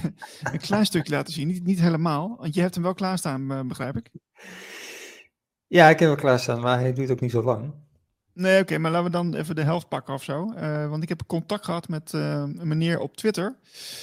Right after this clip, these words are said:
Speaker 1: En die noemt zichzelf Ome Daan. En, eh, dat vond ik wel grappig, want ik, ik, eh, ik zie wel vaker van die kleine videootjes voorbij komen. En, eh, nou, veel mensen die zijn zich wel bewust dat er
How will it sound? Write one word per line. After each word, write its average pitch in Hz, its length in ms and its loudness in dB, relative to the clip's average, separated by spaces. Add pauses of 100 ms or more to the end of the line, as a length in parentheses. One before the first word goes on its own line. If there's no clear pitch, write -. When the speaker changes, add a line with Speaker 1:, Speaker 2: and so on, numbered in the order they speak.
(460)
Speaker 1:
En 165 200 2
die 165 100 4
noemt 185 140 6
zichzelf 175 380 4
Ome 165 280 0
Daan. 190 420 2
En, 160 420 0
eh, 151 640 0
dat 196 160 -2
vond 226 140 0
ik 190 60 0
wel 160 100 2
grappig, 196 440 -2
want 170 120 -4
ik, 170 80 -10
ik, - 220 -12
eh, 151 400 -2
ik 160 100 -10
zie 160 120 -2
wel 139 80 -2
vaker 143 300 -6
van 170 80 -4
die 151 100 -4
kleine 139 300 -4
videootjes 147 640 -2
voorbij 147 280 0
komen. 139 360 -2
En, 143 320 -4
eh, 151 200 -6
nou, 139 340 -8
veel 170 180 -2
mensen 165 260 -2
die 151 80 -6
zijn 160 140 2
zich 151 80 2
wel 151 100 0
bewust 147 260 2
dat 156 160 -2
er 143 180 -2